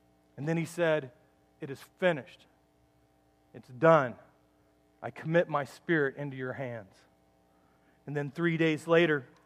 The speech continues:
the stone was rolled away from Jesus' grave and the tomb was empty. Jesus wasn't there. Christians all around the world believe that Jesus was raised from the dead. The resurrection displays God's power over death and sin.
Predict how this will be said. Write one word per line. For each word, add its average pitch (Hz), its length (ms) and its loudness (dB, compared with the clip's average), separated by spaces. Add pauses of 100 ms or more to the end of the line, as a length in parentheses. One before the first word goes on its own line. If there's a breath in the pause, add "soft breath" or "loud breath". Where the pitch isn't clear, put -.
(180 soft breath)
the - 60 -12
stone 190 500 8
was 160 160 -2
rolled 175 280 6
away 175 240 6
from 175 240 -2
Jesus' 160 560 -6
grave 175 420 8
and 156 100 -4
the 147 40 -8
tomb 202 340 0
was 165 180 0
empty. 190 320 0
Jesus 180 460 -4
wasn't 170 320 2
there. 185 260 2 (280 loud breath)
Christians 214 560 2
all 214 340 10
around 196 380 10
the 185 80 0
world 175 420 10
believe 170 460 0
that 135 120 -8
Jesus 165 480 -4
was 143 200 -6
raised 156 400 4 (420 soft breath)
from 165 180 4
the 151 80 2
dead. 143 440 4 (1300)
The 151 80 -4
resurrection 196 840 8
displays 202 760 2
God's 160 400 4
power 202 500 4
over 143 200 -2
death 160 480 4
and 139 140 -12
sin. 160 460 -4